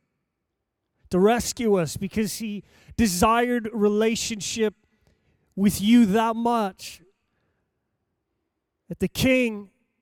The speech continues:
left his throne and came to walk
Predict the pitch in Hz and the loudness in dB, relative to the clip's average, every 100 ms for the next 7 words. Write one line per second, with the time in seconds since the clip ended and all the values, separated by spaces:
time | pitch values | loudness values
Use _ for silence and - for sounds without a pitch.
0 | _ - 196 254 254 - 240 - - 247 | _ -2 0 2 -2 -2 -2 -2 -4 0
1 | 247 226 202 208 _ _ _ _ _ _ | 2 2 0 -4 _ _ _ _ _ _
2 | _ _ _ _ _ _ _ _ _ _ | _ _ _ _ _ _ _ _ _ _
3 | _ _ _ _ _ _ _ _ _ _ | _ _ _ _ _ _ _ _ _ _
4 | _ _ _ 151 - 226 254 262 254 226 | _ _ _ -14 -6 -2 -2 -2 -6 -2
5 | 214 202 214 240 220 - - | 2 6 6 6 2 -2 -16